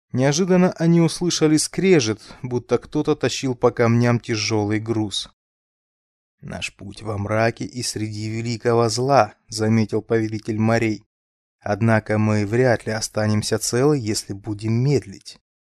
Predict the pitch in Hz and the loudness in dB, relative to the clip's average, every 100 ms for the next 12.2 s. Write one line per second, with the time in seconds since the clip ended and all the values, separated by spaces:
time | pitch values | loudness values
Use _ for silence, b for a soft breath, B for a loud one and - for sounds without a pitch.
0 | _ _ _ _ _ 147 156 156 165 - | _ _ _ _ _ 0 0 2 -2 0
1 | 156 143 139 - - 190 185 151 123 131 | 2 2 0 -6 -4 -4 2 2 4 2
2 | 135 127 - 123 113 113 113 - 151 147 | 4 2 2 0 -2 -4 -6 2 4 4
3 | 123 120 - - 123 - 113 - 113 117 | 2 -2 0 -4 -2 0 -2 0 -2 2
4 | 135 131 123 - 120 123 135 120 117 120 | 4 4 0 0 0 2 2 -2 0 0
5 | 110 113 120 117 220 202 _ _ _ _ | 2 0 0 0 0 -2 _ _ _ _
6 | _ _ - 127 120 117 123 - - 165 | _ _ -2 0 0 -2 -10 -10 -8 -2
7 | 151 117 - 110 104 113 120 123 117 120 | 0 0 0 0 2 4 4 2 2 2
8 | 113 127 123 113 117 107 120 113 131 131 | 0 -2 0 2 0 0 -2 -4 -4 -4
9 | 147 160 - 156 147 147 147 151 147 147 | -2 -2 -4 -2 2 2 4 2 2 2
10 | 147 156 117 98 _ - 107 117 117 110 | 4 6 6 2 _ -12 -8 -4 0 0
11 | 110 107 117 107 113 113 120 131 127 - | 0 -2 -4 -4 -4 -4 -2 -2 -2 -6
12 | - | -18